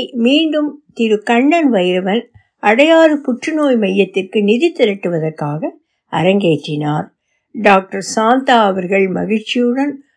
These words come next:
காணொளி மூலம் வாழ்த்துச் செய்தி அனுப்பியிருந்தார். அதை நான் பெரும் பேராக நினைக்கிறேன்.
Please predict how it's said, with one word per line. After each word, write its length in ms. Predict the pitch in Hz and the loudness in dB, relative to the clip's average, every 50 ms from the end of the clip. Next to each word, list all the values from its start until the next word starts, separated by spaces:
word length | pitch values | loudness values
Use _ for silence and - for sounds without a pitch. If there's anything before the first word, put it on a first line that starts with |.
| _ _ - | _ _ 2
காணொளி 520 | 240 240 254 302 339 349 370 349 311 254 208 | 4 4 4 4 2 0 -2 0 0 0 0
மூலம் 400 | 208 202 196 202 208 208 208 208 _ _ | 0 2 2 4 2 2 0 -2 _ _
வாழ்த்துச் 520 | - 190 202 220 240 240 233 - 233 208 - | 0 2 4 4 4 2 2 0 -6 -4 -2
செய்தி 320 | - 190 175 170 196 196 | 0 0 0 2 2 2
அனுப்பியிருந்தார். 880 | 190 170 160 180 185 185 - 180 160 151 151 147 151 151 147 151 165 - - _ _ _ _ _ _ _ - | 2 2 0 -2 -4 -2 0 0 0 0 -2 -2 -2 0 0 0 0 -2 -6 _ _ _ _ _ _ _ -8
அதை 220 | 143 139 151 156 156 | -4 0 0 0 0
நான் 280 | 156 156 147 143 143 143 143 - | 0 0 -2 -2 -4 -6 -6 -4
பெரும் 420 | - 156 165 180 220 240 277 311 330 330 | -4 -2 0 2 4 4 4 2 2 2
பேராக 560 | - 262 226 214 202 196 196 180 160 202 202 190 170 - _ _ _ _ _ | 2 2 2 4 4 4 4 4 2 0 -4 -4 -4 -8 _ _ _ _ _
நினைக்கிறேன். 800 | 180 185 196 208 208 208 202 - - - 160 165 165 165 165 - | -2 2 4 6 6 4 4 2 -2 -2 0 0 0 0 0 -2